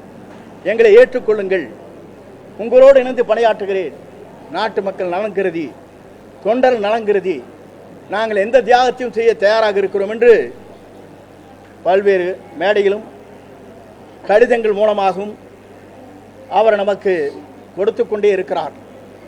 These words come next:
அப்படி கொடுத்து கொண்டிருக்கிற போது எல்லோரும் என்ன செய்வது என்று நாம் தவித்துக் கொண்டிருக்கிறோம். யார் இதை பற்றி சொல்வது என்ற நிலையிலே தான் இன்று மனம் திறந்து பேசுகிறேன் என்று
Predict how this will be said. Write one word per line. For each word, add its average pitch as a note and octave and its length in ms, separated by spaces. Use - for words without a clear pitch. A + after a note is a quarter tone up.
அப்படி A#3 300
கொடுத்து B3+ 380
கொண்டிருக்கிற A3+ 440
போது A#3 260
எல்லோரும் C#4 580
என்ன B3 220
செய்வது A#3 300
என்று A3+ 120
நாம் G3+ 220
தவித்துக் G#3 360
கொண்டிருக்கிறோம். F#3 520
யார் C4+ 300
இதை B3+ 140
பற்றி B3+ 300
சொல்வது A#3 380
என்ற G3 180
நிலையிலே A3 280
தான் G3+ 260
இன்று G3 220
மனம் G#3 320
திறந்து A#3 300
பேசுகிறேன் G#3 460
என்று A3 220